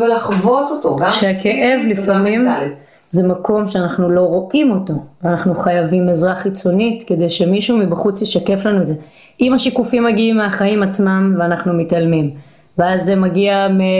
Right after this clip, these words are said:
Speaker 2: ב-, ואז זה עובר להגיע במחלות בגוף, וכל מיני כאבים ותפיסויות, ו-, ואז דברים הרבה יותר עמוקים ופנימה וזה. אז,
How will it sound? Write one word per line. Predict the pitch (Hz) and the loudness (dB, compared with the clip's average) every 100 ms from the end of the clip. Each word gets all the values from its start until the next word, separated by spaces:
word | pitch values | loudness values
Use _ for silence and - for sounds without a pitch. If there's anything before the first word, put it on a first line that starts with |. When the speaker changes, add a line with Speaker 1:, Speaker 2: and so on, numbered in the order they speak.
| 180 | 0
Speaker 2:
ב-, | 160 180 190 180 | 0 0 0 0
ואז | 185 196 | 0 0
זה | 208 | 0
עובר | 185 214 | 2 0
להגיע | 185 202 | 0 0
במחלות | 190 180 - 180 208 - - - _ _ - | 0 0 0 0 0 -2 -6 -20 _ _ -4
בגוף, | 185 170 185 - | -2 0 -2 -2
וכל | 165 - | -4 -2
מיני | 180 190 190 | 0 0 0
כאבים | 208 190 190 185 160 | 0 0 0 0 -2
ותפיסויות, | 165 - 180 - 202 208 175 165 | -4 -4 -4 0 2 2 0 0
ו-, | 175 185 170 - - - - - | 0 0 -2 -10 -20 -20 -12 -2
ואז | 190 220 | 0 0
דברים | 196 233 233 | 0 2 2
הרבה | 214 247 | 2 2
יותר | 254 | 2
עמוקים | 220 202 196 196 175 | 0 -2 0 0 0
ופנימה | 143 185 180 156 | 0 0 0 0
וזה. | 156 139 - - - - - - | -2 -2 -8 -20 -20 -18 -10 -2
אז, | 190 190 - | -2 -2 -8